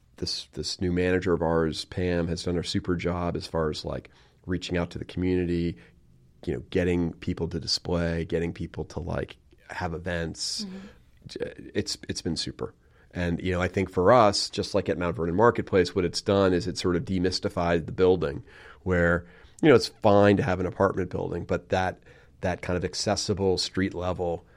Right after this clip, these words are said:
Speaker 1: is really exciting, really interesting. You know, they don't wanna see the whole thing. They don't care about the apartment, but they are really happy to, like, walk through the front door of the gallery space at Fox and be like, "Wow, I've always wondered," you know, and in
Speaker 2: Sure.
Speaker 1: that case, it's,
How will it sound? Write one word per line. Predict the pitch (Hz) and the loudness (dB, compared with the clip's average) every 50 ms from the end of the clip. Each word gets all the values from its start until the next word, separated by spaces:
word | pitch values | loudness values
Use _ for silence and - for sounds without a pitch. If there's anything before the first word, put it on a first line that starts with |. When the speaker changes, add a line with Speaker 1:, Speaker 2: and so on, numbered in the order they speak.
| - - - - | -20 -20 -14 -10
Speaker 1:
is | - 87 | -6 -2
really | 98 101 101 92 87 | 2 2 4 4 2
exciting, | 85 82 - - - 123 120 117 113 110 107 101 98 | 0 0 2 6 8 8 10 10 8 8 6 6 4
really | 92 90 87 85 90 101 | 2 0 -2 0 4 4
interesting. | 113 113 - 117 101 - - - 107 104 104 104 101 101 101 95 95 - - - - - - - | 4 6 4 2 2 2 0 2 4 6 6 6 6 6 4 2 0 -2 -12 -20 -20 -20 -6 0
You | 107 98 | 2 4
know, | 92 | 6
they | 104 | 6
don't | 107 107 104 | 6 6 6
wanna | 98 101 101 95 | 4 4 4 2
see | - - 107 101 | 2 2 2 2
the | 92 95 | 2 2
whole | 85 87 87 85 | 0 0 -2 -2
thing. | - - 82 80 80 90 | -4 -6 -6 -6 -4 0
They | 95 98 | 0 2
don't | 98 90 - | 2 2 0
care | - - 95 92 | -2 0 2 2
about | 87 87 80 - | 2 0 -4 -4
the | - 95 | -6 -10
apartment, | - - - 87 - - 87 87 85 | -8 -4 -4 -4 -4 -4 -8 -10 -10
but | - 82 | -10 -8
they | 90 87 | -4 -2
are | 85 87 | -2 0
really | 90 87 82 85 80 | 0 0 -2 -2 -4
happy | 85 85 82 - - 85 | -4 -4 -4 -4 -4 -6
to, | 82 | -6
like, | 80 82 80 76 - - - - - - | -4 -6 -8 -8 -10 -12 -20 -20 -14 -4
walk | - 92 87 85 - | -2 -2 -2 -2 -4
through | - - 95 | -8 -6 -6
the | 90 | -6
front | 87 - 92 87 85 | -4 -4 -6 -6 -4
door | - 92 90 87 87 | -4 -2 0 2 2
of | 85 - | 0 0
the | - 90 | -4 -6
gallery | 85 85 80 80 80 80 82 85 80 | -4 -2 -2 0 0 0 -2 -2 -2
space | - - - 85 80 76 69 - - - - - | -4 -4 -2 0 0 0 -2 -4 -6 -6 -6 -6
at | 87 85 76 - - - - | -6 -6 -6 -8 -12 -20 -20
Fox | - - - - 85 82 80 80 - - - - - | -20 -20 -10 -6 -4 -4 -4 -4 -6 -8 -10 -8 -6
and | 78 71 | -6 -6
be | 73 80 | -6 -6
like, | 76 69 - - | -6 -6 -6 -4
"Wow, | 170 190 208 196 160 147 | -4 -4 -2 -2 -4 -4
I've | - - | -4 -2
always | - - 147 135 | -2 -2 -2 -2
wondered," | 131 143 151 151 139 131 113 104 95 - - - - - - - - - | -2 -2 -2 0 0 0 0 0 -2 -4 -10 -18 -20 -20 -20 -20 -14 -8
you | - 98 | -2 0
know, | 92 90 90 92 92 | 2 2 4 4 4
and | 92 92 | 4 4
in | 90 | 4
Speaker 2:
Sure. | 95 95 | 4 4
Speaker 1:
that | 95 95 - | 4 2 4
case, | - 104 98 95 90 - - 92 | 4 6 6 6 4 0 -2 -2
it's, | 85 82 - - - - | -4 -4 -4 -8 -10 -10